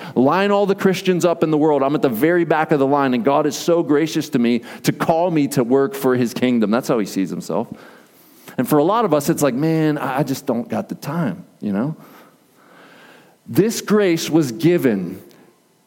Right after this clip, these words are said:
what's the grace? What's the commission? What's the gift that Paul sees?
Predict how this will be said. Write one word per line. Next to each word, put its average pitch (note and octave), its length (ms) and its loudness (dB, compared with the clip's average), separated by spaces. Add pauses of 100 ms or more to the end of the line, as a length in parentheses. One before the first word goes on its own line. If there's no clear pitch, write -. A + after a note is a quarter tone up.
(160)
what's C3 220 0
the C#3+ 100 0
grace? A#2 640 0
What's A#2 320 0
the C3+ 80 -2
commission? G#2 760 0
What's A2 260 -2
the A#2+ 120 -2
gift G#2+ 300 0
that G#2 180 -2
Paul G2 240 0
sees? F2+ 400 -4